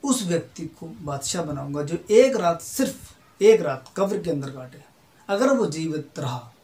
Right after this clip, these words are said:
जिंदा कब्र से निकलता, तो मैं अगले दिन उसको बादशाह की गद्दी पर बैठा दूंगा। जब ये औलांस होता है तो, अ, रियासत के अंदर जो जनता होती है, उसके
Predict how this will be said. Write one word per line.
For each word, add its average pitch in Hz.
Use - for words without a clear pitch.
जिंदा 180
कब्र 156
से 156
निकलता, 135
तो 175
मैं 165
अगले 147
दिन 131
उसको 147
बादशाह 156
की 180
गद्दी 139
पर 180
बैठा 127
दूंगा। -
जब 233
ये 196
औलांस 208
होता 160
है 196
तो, 160
अ, -
रियासत 170
के 208
अंदर 196
जो 170
जनता 139
होती 139
है, 123
उसके 214